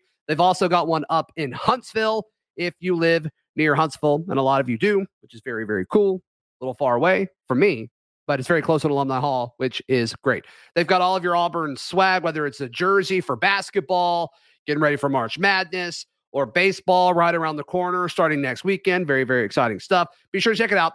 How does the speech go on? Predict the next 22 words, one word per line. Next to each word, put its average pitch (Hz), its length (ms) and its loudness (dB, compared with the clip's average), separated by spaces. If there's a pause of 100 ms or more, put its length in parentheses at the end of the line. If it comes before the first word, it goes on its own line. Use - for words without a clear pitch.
(120)
Alumni 214 480 2
Hall. 202 240 2
And 196 80 -4
if - 80 -14
you 175 240 -6 (380)
want 190 160 0
to 202 40 0
check 190 260 0
it 202 60 2
out 180 120 2
online, 190 540 0
alumni 170 640 0
hall 127 540 -2 (380)
dot 113 420 0 (200)
com. 87 320 -4 (340)
Charlie 277 480 2
Five, 202 580 0
happy 190 300 0
Charlie 190 340 0
Tuesday 180 480 -2
to 185 220 4
everyone. 156 580 2